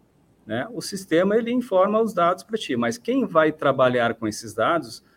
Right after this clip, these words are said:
são as pessoas. Então, é, é fundamental isso. A mesma coisa para processos, né? Não adianta tu teres ali um, um processo muito bem definido,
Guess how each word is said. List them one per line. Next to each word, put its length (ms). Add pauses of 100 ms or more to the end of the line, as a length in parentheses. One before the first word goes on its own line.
(100)
são 160
as 80
pessoas. 720 (220)
Então, 540 (360)
é, 680
é 40
fundamental 880
isso. 420 (600)
A 80
mesma 320
coisa 260
para 400
processos, 840
né? 280 (140)
Não 80
adianta 420 (400)
tu 120
teres 360
ali 240
um, 220
um 160
processo 540
muito 240
bem 200
definido, 880